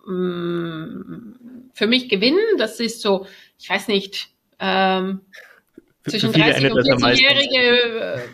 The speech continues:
Speaker 1: Eltern, die jetzt ein Kind haben und so, so.
Speaker 2: Mhm.
Speaker 1: Ähm, genau, ähm, das ist so typisch Zielgruppe. Aber das andere ist, was für, ähm, Verhaltenstypologien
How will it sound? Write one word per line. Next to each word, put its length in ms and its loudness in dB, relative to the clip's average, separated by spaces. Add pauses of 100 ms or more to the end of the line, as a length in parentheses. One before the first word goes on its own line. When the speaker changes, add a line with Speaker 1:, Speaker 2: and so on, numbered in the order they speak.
(160)
Speaker 1:
Eltern, 760 4
die 200 0
jetzt 360 -2
ein 160 -4
Kind 300 -4
haben 240 0
und 140 -2
so, 100 -2
so. 140 2
Speaker 2:
Mhm. 220 0 (400)
Speaker 1:
Ähm, 600 2
genau, 440 2 (180)
ähm, 480 2 (300)
das 200 2
ist 140 -2
so 80 0
typisch 380 -2
Zielgruppe. 460 0
Aber 120 0
das 160 -4
andere 340 0
ist, 240 -6 (460)
was 520 -2
für, 640 0 (760)
ähm, 600 2
Verhaltenstypologien 2000 -2